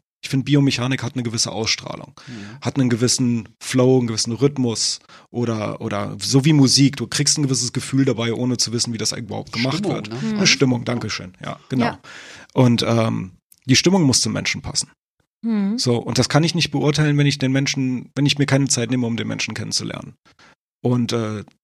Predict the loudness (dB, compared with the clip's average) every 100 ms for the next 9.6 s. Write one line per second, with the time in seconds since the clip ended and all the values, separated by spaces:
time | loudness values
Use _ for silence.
0 | _ _ _ -2 0 2 2 2 2 2
1 | 2 2 2 0 0 -2 0 0 0 2
2 | 2 4 4 4 2 2 0 2 0 -2
3 | -2 -2 0 -2 -4 _ _ -20 -20 -20
4 | _ _ -4 0 2 2 0 0 2 4
5 | 4 2 0 -2 0 0 2 2 2 2
6 | 2 2 0 0 0 -2 -2 -6 -10 _
7 | _ _ _ _ -20 -12 -4 0 2 2
8 | 2 0 0 2 2 2 0 2 2 2
9 | 0 0 0 0 0 2